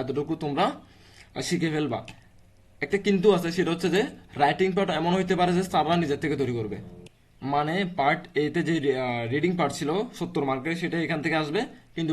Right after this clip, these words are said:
পার্ট বিতে রাইটিং পার্ট মানে হচ্ছে স্টোরি, ডায়ালগ, প্যারাগ্রাফ, এগুলো হয়তো স্যাররা নিজের থেকে দিতে পারে। কিন্তু যদি প্রশ্নটা এ হুবহু আসে এখানে, তাহলে প্র-, স্যাররা নিজের থেকে দিবেন, এগুলোই তুলে দিবে। কথা বুঝছো? বারো নাম্বার কি?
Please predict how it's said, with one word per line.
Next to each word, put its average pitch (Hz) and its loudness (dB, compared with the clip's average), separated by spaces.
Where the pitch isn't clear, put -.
পার্ট 170 4
বিতে 175 4
রাইটিং 151 4
পার্ট 170 -2
মানে 135 -2
হচ্ছে 151 -4
স্টোরি, 156 0
ডায়ালগ, 139 2
প্যারাগ্রাফ, 139 0
এগুলো 139 0
হয়তো 165 -2
স্যাররা 170 0
নিজের 143 0
থেকে 147 2
দিতে 120 -4
পারে। 104 -8
কিন্তু 170 2
যদি 139 0
প্রশ্নটা 165 -4
এ 139 2
হুবহু 151 0
আসে 170 0
এখানে, 156 -2
তাহলে 135 -2
প্র-, 139 -2
স্যাররা 147 -2
নিজের 131 -2
থেকে 160 0
দিবেন, 151 0
এগুলোই 143 0
তুলে 117 -6
দিবে। 104 -6
কথা 147 -2
বুঝছো? 160 -2
বারো 143 2
নাম্বার 151 0
কি? 180 -2